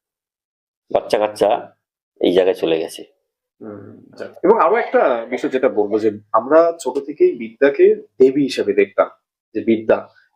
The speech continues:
Speaker 2: বই মানে দেবী। আমরা পা লাগলে সে হিন্দু থাক, মুসলিম থাক, আমার প্রত্যেকটা ভারতবাসী প্রণাম করার অভ্যাসটা কিন্তু
Speaker 1: হুম,
Speaker 2: রয়েছে।
Speaker 1: হুম,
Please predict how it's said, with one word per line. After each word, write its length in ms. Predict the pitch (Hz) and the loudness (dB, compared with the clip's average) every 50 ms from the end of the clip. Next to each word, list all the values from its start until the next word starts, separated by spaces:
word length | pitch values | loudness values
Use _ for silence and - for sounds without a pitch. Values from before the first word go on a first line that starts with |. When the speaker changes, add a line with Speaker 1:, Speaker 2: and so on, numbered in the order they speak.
| 107 101 | -2 0
Speaker 2:
বই 200 | 117 127 131 131 | 2 2 2 0
মানে 200 | 135 135 135 127 | -2 -4 -4 -2
দেবী। 240 | 107 107 110 139 170 | -4 -4 -4 -2 -2
আমরা 380 | 156 131 127 123 120 110 - - | 0 2 2 0 0 -4 -4 -2
পা 160 | - 110 113 | -2 0 0
লাগলে 380 | 120 123 123 123 127 139 143 139 | -2 -4 -6 -4 -2 -2 -2 -2
সে 140 | - - 139 | -2 -6 -4
হিন্দু 240 | 127 135 135 135 | -4 -2 -4 -2
থাক, 120 | 135 139 123 | -2 -2 -4
মুসলিম 280 | 120 110 - 127 113 | -4 -8 -10 -12 -6
থাক, 120 | 110 104 104 | -4 -2 -2
আমার 160 | 107 123 131 | -2 -2 -4
প্রত্যেকটা 440 | - - - - - 185 - - 98 | -6 -8 -10 -4 -2 -4 -2 -2 -4
ভারতবাসী 360 | 113 117 139 143 165 170 175 | 0 0 2 2 2 -2 -2
প্রণাম 300 | - - 160 175 196 202 | 0 0 2 2 4 2
করার 140 | 208 196 180 | 2 2 2
অভ্যাসটা 280 | 170 165 165 - - | 0 0 -4 -4 -4
কিন্তু 160 | 196 208 208 - | -4 -4 -2 2
Speaker 1:
হুম, 100 | 131 160 | 2 2
Speaker 2:
রয়েছে। 280 | 196 190 - - 101 101 | 2 2 0 -8 -4 -2
Speaker 1:
হুম, 120 | 104 98 | -2 -2